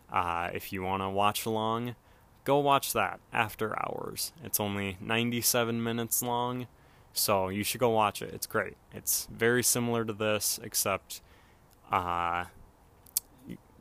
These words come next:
yep, actually, it's, it's just very similar to this. Let's, yeah, yep. I'll save it for next week, so we'll talk about that. All right. This has been The Dog Days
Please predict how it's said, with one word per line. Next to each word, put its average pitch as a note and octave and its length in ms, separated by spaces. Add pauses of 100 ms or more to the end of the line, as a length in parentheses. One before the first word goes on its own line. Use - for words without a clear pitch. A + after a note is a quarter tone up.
(120)
yep, F3 220
actually, D3 440
it's, - 380
it's - 180
just E3 200
very A2+ 240
similar F#2+ 400
to G#2+ 100
this. - 300
Let's, - 280
yeah, A#2 160 (220)
yep. A2+ 180 (420)
I'll A2 120
save A#2+ 240
it A2 80
for G#2+ 160
next - 300
week, - 340
so G2 400
we'll A2 100
talk B2 280
about A#2 200
that. G2 260 (720)
All A2 100
right. A2 260 (540)
This G2+ 200
has G2+ 160
been G#2+ 340 (200)
The G2+ 100
Dog G2 440
Days G#2 480